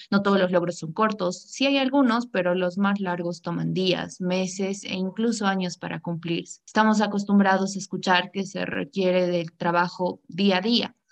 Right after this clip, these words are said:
pero entendiendo el trabajo diario como organización, planificación o simplemente dar ideas, no es solo la realización de la tarea como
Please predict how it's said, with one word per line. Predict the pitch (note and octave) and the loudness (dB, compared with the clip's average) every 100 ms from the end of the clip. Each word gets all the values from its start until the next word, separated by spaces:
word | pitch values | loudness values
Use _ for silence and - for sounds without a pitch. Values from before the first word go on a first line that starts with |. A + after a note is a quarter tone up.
| _ | _
pero | G#3 | 0
entendiendo | G#3+ G#3+ A3 A#3 C4 C4+ | 0 0 0 2 4 4
el | C#4+ C4+ | 2 0
trabajo | G#3+ F#3 F#3 G3 | 0 0 -2 -2
diario | G3 F3+ F3 F3+ | 0 0 0 -2
como | F3+ D#3+ | -4 -4
organización, | D#3+ E3+ D#3+ D#3+ D#3+ D3+ G3 F#3+ F#3+ | -2 -2 -2 -4 -6 -6 -2 0 0
planificación | F#3+ D#3+ D#3+ D#3+ D#3+ E3 - F#3 F3+ F3+ | 0 -2 -2 -6 -10 -10 -4 0 0 0
o | F3+ | -2
simplemente | G#3 G#3 A#3 G#3 G3+ F3+ | -4 -2 0 0 0 0
dar | F3 F3 | -2 -4
ideas, | F3+ F#3+ - - | -4 -6 -8 -10
no | - G#3+ | -2 -2
es | G#3+ | 0
solo | A3+ A3 A3 | 0 2 2
la | A3 F3+ | 0 0
realización | E3+ E3 E3+ E3 E3 F#3 F3+ | -2 -2 -2 -4 -6 -4 -2
de | F3 | -2
la | E3+ D#3+ | -4 -6
tarea | E3 E3 E3+ E3+ | -4 -4 -4 -4
como | D#3+ D#3+ | -6 -8